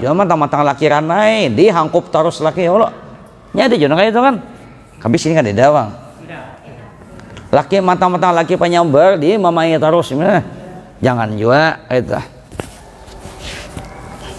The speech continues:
Nah, ini siapa tadi? Namanya Dasim. Dasim. Jadi baca ayat kursi. Bila di rumah itu digunakan bawa mengaji. Jadi mengaji itu di masjid bisa, di rumah bisa.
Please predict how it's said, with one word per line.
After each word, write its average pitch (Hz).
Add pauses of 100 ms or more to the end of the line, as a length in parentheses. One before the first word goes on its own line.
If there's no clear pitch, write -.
(540)
Nah, 113
ini 123 (160)
siapa 127
tadi? 143 (300)
Namanya 123
Dasim. 123 (580)
Dasim. 110
Jadi 120
baca 120
ayat 123
kursi. 123 (400)
Bila 131
di 131
rumah 127
itu 120
digunakan 127 (100)
bawa 127
mengaji. 123
Jadi 117
mengaji 127
itu 175
di 147
masjid 123
bisa, 143
di 135
rumah 117
bisa. 139